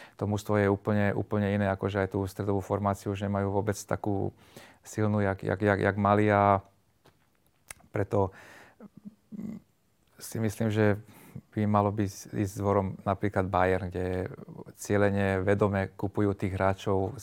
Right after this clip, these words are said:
je tam dobre poskladané mužstvo, alebo ja, môj obľúbený je Real Madrid a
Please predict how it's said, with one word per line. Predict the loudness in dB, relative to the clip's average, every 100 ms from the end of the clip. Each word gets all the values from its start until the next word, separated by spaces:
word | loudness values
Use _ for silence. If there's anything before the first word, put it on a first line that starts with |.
| -14 -12
je | -2 -2
tam | 0 -2 0
dobre | 0 0
poskladané | -2 -4 0 2 4 2
mužstvo, | 0 -2 0 0 0 -6 -18 -20 -16 -4
alebo | -2 0 -2 -4
ja, | -2 0
môj | 2 2
obľúbený | 2 0 0 0 2
je |
Real | 4 6
Madrid | 6 4 2 2
a | 2 4 2 2